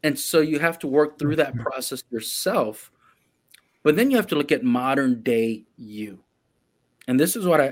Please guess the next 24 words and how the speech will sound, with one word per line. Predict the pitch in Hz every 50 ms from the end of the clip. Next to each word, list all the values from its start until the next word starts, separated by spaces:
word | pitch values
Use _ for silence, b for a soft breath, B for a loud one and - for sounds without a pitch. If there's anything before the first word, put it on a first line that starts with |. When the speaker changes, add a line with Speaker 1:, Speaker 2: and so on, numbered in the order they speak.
| - 131
Speaker 1:
I, | 127 123 123 - -
I | 127 131
take | 127 - - 156 151
a | 139
lot | 131 139 147 147
of | 143
people | - 151 135 127
through | 123 131 123
this | 123 117 -
process. | - - 120 113 117 - 120 120 127
I | 143 143
start | - 240 262 277
off | 262 196 180
actually | 160 151 143 147 151 143
with | 135 135 -
the, | 120 117 113 B B B B B
a | B 123
worksheet | 123 151 190 208 202 - - 147
with | 131 127 123
about | 123 120 123
ninety-five | 123 139 151 196 240 254 254 - 214 180 180 170 147 151
items | 143 147 147 147 139 135 131
on | 135 131 135 135
it. | 131 131 127